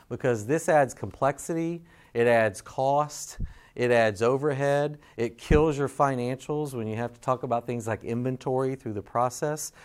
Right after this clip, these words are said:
So this is a manufacturer's nightmare, right? Um, but today, if you wanna do zero, um, touch onboarding in a secure manner, this is what you have to get your manufacturers to do.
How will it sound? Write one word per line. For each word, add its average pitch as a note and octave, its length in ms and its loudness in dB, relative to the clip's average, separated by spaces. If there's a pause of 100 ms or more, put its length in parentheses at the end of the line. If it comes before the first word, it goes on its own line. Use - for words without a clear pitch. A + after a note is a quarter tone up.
(200)
So C3+ 200 0
this F3 280 0
is F3+ 140 2
a D#3 80 2
manufacturer's C3 1000 0
nightmare, F#2+ 540 -6 (100)
right? G#2+ 320 -4 (280)
Um, A2+ 320 2
but C3+ 240 0
today, C3+ 680 2
if A#2+ 120 -8
you A#2+ 80 -4
wanna C3 220 0
do B2 180 -2
zero, B2 540 2
um, A2+ 340 -6 (140)
touch C3+ 240 -4
onboarding A#2 580 0
in G#2+ 120 -2
a G#2 40 -4
secure A#2+ 680 -2 (300)
manner, A2 540 0 (260)
this C3 300 0
is E3 120 0
what D3 200 2
you C#3 60 -2
have C3 180 0
to A#2+ 60 -10
get A#2+ 180 -4
your A2+ 100 -4
manufacturers G#2+ 960 -4
to G#2 60 -18
do. F#2 400 -8